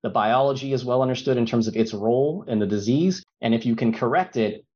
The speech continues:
again, the potential to drive efficacy much higher than where it is today for patients is significant. And so we have that potential to drive to these normalized levels of protein function that could be significantly an, an improvement over where patients are today. And so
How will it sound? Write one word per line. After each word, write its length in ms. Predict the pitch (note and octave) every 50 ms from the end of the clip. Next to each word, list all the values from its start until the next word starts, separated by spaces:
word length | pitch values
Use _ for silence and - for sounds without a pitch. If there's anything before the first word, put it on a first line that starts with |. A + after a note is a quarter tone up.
| _ -
again, 260 | - A#2+ C3+ A#2 A2
the 60 | G#2
potential 580 | G#2 - A#2 A2 - - C#3 C3+ C3 C3+ C3 A2
to 100 | - A#2
drive 540 | A2 - - A#2 A#2+ B2 B2 A2+ A2 G#2 - -
efficacy 580 | A#2+ A#2 - A#2+ A2+ A#2+ A2 - - A2+ G#2
much 280 | G#2+ A2+ C3 C#3 C#3 -
higher 340 | - C#3 B2+ B2 A2+ A2+ A2
than 160 | A2 A2 G#2+
where 220 | A2 A2+ A2 G#2+
it 120 | G#2+ G#2+ A2+
is 180 | A2+ A2 A2
today 300 | - - G#2 G#2+ G#2+ A#2
for 160 | A#2 - A#2+
patients 560 | - - A#2 A#2 A#2+ - D3+ C#3+ C3+ C#3 - - - - - _ _ -
is 240 | - B2+ A#2 A2+ -
significant. 600 | - A2+ G2 A2 A2 A2 - G#2+ F2+ G2 F#2+ F#2+
And 100 | G2 F#2+
so 100 | - -
we 160 | G#2+ A#2 B2 A2+
have 260 | A#2+ B2 C3+ C#3 A#2+
that 180 | B2 B2 A#2 -
potential 640 | B2+ A2+ - B2 A#2+ A#2 - A#2+ G#2+ G2+ G2+ G2+ - _ _ _ _ _ _ -
to 60 | A2+
drive 380 | A2 - A#2+ B2 B2 B2 A#2
to 80 | A2+ A#2
these 220 | A2 A2 G#2 G#2+
normalized 640 | G#2+ A2 A#2 B2 B2 B2 A#2+ A#2+ A#2+ A#2 A2+ A2 G#2+ G#2+
levels 640 | G#2 A2+ A2+ A2 G#2+ G2+ G2 G2 G2 - - - - -
of 240 | A#2+ G#2+ F#2+ - -
protein 540 | - - B2 B2+ B2 B2 - C3 A#2 A2+ A2+
function 640 | A2+ D3+ D3 C#3+ - - A#2 G2 G2 F#2+ G2 G2 - _ _ _ _ _
that 180 | - G#2+ - -
could 180 | - B2 A#2 A2
be 380 | A#2+ A#2 A2+ A2 A2+ A2+ - -
significantly 760 | - - A2 A#2 B2+ B2+ - A#2+ A2+ B2 A#2 A2+ A2+ A2 G#2+
an, 200 | G#2 G#2 A2 -
an 140 | - A2 G#2+
improvement 420 | G2+ - - C#3 C3 A2+ A2 G#2
over 160 | G2+ G2 G#2+
where 160 | G2+ G#2 G#2+
patients 400 | G#2 - A2 G2+ - - G#2 F2
are 180 | - G2 F#2+ F#2+
today. 260 | F2+ - G2 F#2+ F2
And 100 | E2+ F#2
so 160 | - A#2 G#2